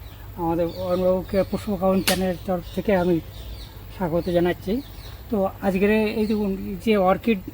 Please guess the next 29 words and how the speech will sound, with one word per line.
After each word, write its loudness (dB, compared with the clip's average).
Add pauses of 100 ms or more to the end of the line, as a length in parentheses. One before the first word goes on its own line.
(120)
দেখাবো, 2 (320)
দেখুন 2
কি 4
বিশাল 4 (240)
এই 2 (100)
গা-, 4
এই 4
গাছটা 4 (160)
কম 0
করে 4
অন্তত 4 (160)
চার 4
ফুট -6
হাইট। 4 (1400)
তো 2 (340)
এই, 6
এর 6
সঙ্গে 8 (260)
এই -8
দেখুন, -2
এগুলো -2
সব -2 (100)
তো -2
ফ্লাওয়ারিং 4 (520)
অবস্থাতেই 6
আছে। 6 (540)
এই -4
দেখুন, 2
এগুলো 2